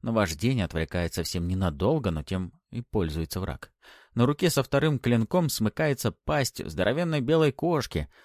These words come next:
Ее разогнанное тело утягивает меня за собой,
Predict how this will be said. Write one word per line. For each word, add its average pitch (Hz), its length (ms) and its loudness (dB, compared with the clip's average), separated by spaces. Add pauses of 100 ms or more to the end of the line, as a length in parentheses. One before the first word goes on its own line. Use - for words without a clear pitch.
(280)
Ее 101 300 2
разогнанное 104 640 2
тело 143 440 2 (160)
утягивает 120 680 -2
меня 87 220 -2
за 78 120 -4
собой, 71 400 -6